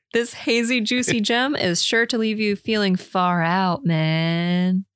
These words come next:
Speaker 2: End quote. So, yeah, obviously, I got this for the, the Nelson Sauvin.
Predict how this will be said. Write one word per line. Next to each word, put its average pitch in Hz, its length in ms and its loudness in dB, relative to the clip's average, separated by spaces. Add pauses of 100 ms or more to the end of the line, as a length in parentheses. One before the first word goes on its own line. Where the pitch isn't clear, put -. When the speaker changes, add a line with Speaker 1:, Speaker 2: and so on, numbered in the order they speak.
(1120)
Speaker 2:
End 165 200 0
quote. 170 360 -4 (540)
So, 180 520 2 (1080)
yeah, - 240 -2 (120)
obviously, 160 680 -2 (200)
I 165 120 0
got 151 160 -4
this 170 120 -6
for - 120 -10
the, - 160 -6 (100)
the 170 60 -6
Nelson - 280 -4
Sauvin. - 320 -2